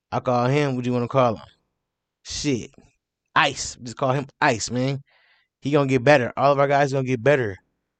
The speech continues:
I'm telling you, I can't wait to see them guys produce. You feel me? Can't wait to see what we do on this offensive line. I'm ready to see what the defense is gonna do.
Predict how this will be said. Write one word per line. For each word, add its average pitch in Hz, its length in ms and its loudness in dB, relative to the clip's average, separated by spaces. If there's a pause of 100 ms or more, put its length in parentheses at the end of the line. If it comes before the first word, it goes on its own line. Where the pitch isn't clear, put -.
I'm 101 120 -10
telling 139 340 0
you, 120 100 0
I 127 40 -2
can't 123 220 -6
wait 127 120 -2
to 113 80 -8
see 127 160 -4
them 123 180 -2
guys 117 460 -6 (560)
produce. 139 680 4
You 98 80 -16
feel 160 260 0
me? 165 240 0 (640)
Can't 131 200 -2
wait 131 140 0
to 120 60 -12
see 127 400 -2 (420)
what 127 160 0
we 127 100 2
do 131 160 0
on 127 80 2
this 117 120 -4
offensive 123 500 -2
line. 131 320 2 (880)
I'm 101 220 -6
ready 131 300 2
to 120 100 -2
see 143 280 -2
what 131 140 -2
the 127 80 -6
defense 135 500 -2
is 104 40 -8
gonna 104 240 -6
do. 95 180 -12